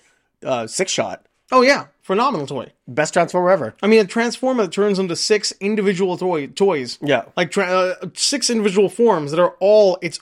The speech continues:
Speaker 2: own toy.
Speaker 1: Yeah, I
Speaker 2: That
Speaker 1: think
Speaker 2: do their own thing.
Speaker 1: Yeah, 'cause I think the, the fact that you appreciate more of the stories when they, they're off, when they, they, they go to, uh, these other planets.
Speaker 2: Mm-hmm.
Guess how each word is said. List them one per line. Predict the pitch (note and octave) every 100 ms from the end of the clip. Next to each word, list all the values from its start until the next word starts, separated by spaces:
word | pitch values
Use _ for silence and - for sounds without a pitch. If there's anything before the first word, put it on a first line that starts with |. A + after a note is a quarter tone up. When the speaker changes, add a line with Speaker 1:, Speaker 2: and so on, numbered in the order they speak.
| -
Speaker 2:
own | F3+ F#3 F3
toy. | D#3 D3+ - F3 - _
Speaker 1:
Yeah, | D3 D3 C3+
I | F#3
Speaker 2:
That |
Speaker 1:
think | D4+
Speaker 2:
do | F#3+
their | F3 D#3
own | C#3+
thing. | C#3+
Speaker 1:
Yeah, | D#3+ G#3+
'cause | F3+
I | F3+
think | C#4+ G3+
the, | E3
the | - C#3+
fact | D3 C#3 D3
that | C3+ - _ -
you | D#3+
appreciate | F3 - F3+ G3 D3+
more | D3+
of | D#3
the | D3
stories | - C#3 D3
when | D#3
they, | C3
they're | A#2 B2 B2+ A#2+
off, | A#2+ C3 E3 - _ _ -
when | D#3 D3
they, | C#3+ C#3+
they, | D3
they | C3+ - C3+
go | D3+
to, | D#3 D3
uh, | D3
these | C#3 C#3
other | C#3+ - _
planets. | - A#2+ C3+ A3+ -
Speaker 2:
Mm-hmm. | E3 E3+ B2